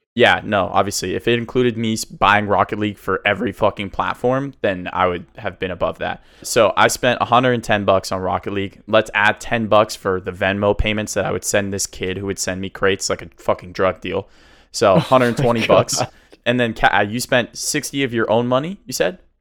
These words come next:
Speaker 2: Yeah, let's, let's say eighty just to be safe.
Speaker 1: Eighty of
Speaker 2: Yeah.
Speaker 1: your own money, but
Speaker 2: Yeah.
Speaker 1: then if you were to include my gift card to you and Arjun's gift card to you, what does that come
Speaker 2: Like
Speaker 1: out to?
Speaker 2: two hundred.
Speaker 1: Okay,
Speaker 2: Yeah.
Speaker 1: so at the end of the day, Arian's the whale, and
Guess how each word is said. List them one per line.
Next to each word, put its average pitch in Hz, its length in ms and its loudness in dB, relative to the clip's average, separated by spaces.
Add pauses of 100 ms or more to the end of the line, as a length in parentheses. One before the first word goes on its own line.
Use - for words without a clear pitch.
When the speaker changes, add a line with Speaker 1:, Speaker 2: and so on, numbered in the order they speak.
(120)
Speaker 2:
Yeah, 123 180 4
let's, 135 240 4
let's 143 160 2
say 170 120 4
eighty 98 360 -4
just 104 180 -12
to - 40 -20
be 85 100 -12
safe. - 360 -10
Speaker 1:
Eighty 143 240 4
of 139 60 -2
Speaker 2:
Yeah. 135 60 -2
Speaker 1:
your 127 140 2
own 123 160 6
money, 104 340 0
but - 140 -6
Speaker 2:
Yeah. - 40 -2
Speaker 1:
then 113 100 2
if 110 120 -4
you 123 80 -2
were 127 100 2
to 123 60 0
include 117 340 -2
my 101 220 4
gift 107 260 -4
card 107 320 4
to 110 100 -10
you 101 260 0
and 95 220 -4
Arjun's 98 360 2
gift 98 200 -6
card 90 260 -2
to 95 80 -12
you, 90 220 -8
what 92 200 -2
does 90 100 -4
that 87 100 -6
come 78 100 -10
Speaker 2:
Like 98 80 -8
Speaker 1:
out - 60 -16
to? 113 100 -4
Speaker 2:
two 101 60 -4
hundred. 80 440 -10 (160)
Speaker 1:
Okay, 113 280 4
Speaker 2:
Yeah. - 220 -10
Speaker 1:
so - 440 2 (260)
at 110 180 2
the 131 80 0
end 147 140 2
of 143 80 0
the 139 80 4
day, 117 500 6 (640)
Arian's 135 400 6
the 120 100 2
whale, 98 460 2 (720)
and 95 580 -2